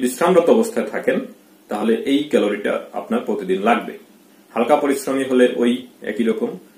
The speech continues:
তি-, এক দশমিক তিন সাত পাঁচ দিয়ে গুণ করবেন, পরিশ্রমী হলে এক দশমিক সাত দুই পাঁচ দিয়ে গুণ করবেন আপনার বিএমআর কে, এবং যদি অত্যন্ত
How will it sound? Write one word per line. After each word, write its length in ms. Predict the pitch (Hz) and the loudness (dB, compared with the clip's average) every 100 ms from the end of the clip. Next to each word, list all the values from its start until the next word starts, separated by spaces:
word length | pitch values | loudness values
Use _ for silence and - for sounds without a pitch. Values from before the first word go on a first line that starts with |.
| _ - | _ -4
তি-, 180 | 117 - - | -4 -4 -2
এক 60 | 117 117 | 0 0
দশমিক 340 | 110 113 110 - | 0 0 0 -2
তিন 120 | 120 113 | -2 -2
সাত 200 | - 104 - - _ | -2 -4 -4 -16 _
পাঁচ 160 | 98 98 | -2 -2
দিয়ে 120 | 104 104 | -2 -2
গুণ 80 | 107 113 | 0 0
করবেন, 240 | 117 135 - - - _ - - | -2 -4 -8 -20 -20 _ -14 2
পরিশ্রমী 420 | 120 127 135 135 | 4 4 -2 -2
হলে 140 | 131 127 113 | 2 2 2
এক 60 | 117 | 0
দশমিক 260 | 117 120 110 | 0 -2 -4
সাত 140 | 120 113 117 | -2 -2 0
দুই 100 | 117 | 0
পাঁচ 100 | 110 107 | 0 0
দিয়ে 120 | 107 | -2
গুণ 100 | 107 113 | -2 0
করবেন 240 | 110 123 127 | 2 2 0
আপনার 180 | - 107 110 | -8 -8 -4
বিএমআর 360 | 107 110 104 - | -2 -2 -4 -6
কে, 80 | 95 - - _ - | -8 -8 -18 _ -4
এবং 160 | 123 135 127 - - | 0 2 0 -6 -2
যদি 120 | 131 | -2
অত্যন্ত 220 | 139 165 | 2 0